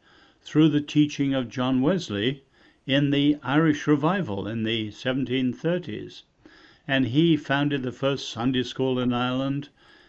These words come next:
and did many, many things that make our firm distinctive, like pay and healthcare and so on. So there's been a strand of faith very strongly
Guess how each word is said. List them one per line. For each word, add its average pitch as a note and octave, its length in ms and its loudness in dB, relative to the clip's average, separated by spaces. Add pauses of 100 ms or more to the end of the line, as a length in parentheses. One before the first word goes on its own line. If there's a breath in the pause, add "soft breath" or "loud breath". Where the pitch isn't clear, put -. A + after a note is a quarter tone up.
(160 soft breath)
and A#2+ 640 -2
did A#2+ 240 0
many, A#2+ 380 4
many B2 280 2
things A#2+ 420 -2
that A2+ 100 -2
make A2 280 -2
our G#2 200 -4
firm B2 400 -4
distinctive, B2 760 -4
like A2 260 -10 (360 soft breath)
pay A#2+ 380 0
and A2 180 -4
healthcare A2+ 640 -6
and G#2+ 140 -6
so A#2 160 -8
on. A#2 320 -4 (600 soft breath)
So D#3+ 220 4
there's D3 160 6
been F3 200 4
a D3 100 8
strand F3 760 2
of C3+ 180 -2
faith C#3 600 -2 (340)
very B2+ 320 2
strongly B2 880 -2